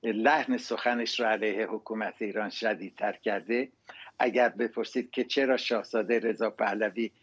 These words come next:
با قاطعیت بیشتری خطاب به مردم ایران سخن میگه،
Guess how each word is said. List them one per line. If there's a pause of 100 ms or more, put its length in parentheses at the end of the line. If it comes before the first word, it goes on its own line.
(260)
با
قاطعیت
بیشتری
خطاب
به
مردم
ایران (320)
سخن
میگه،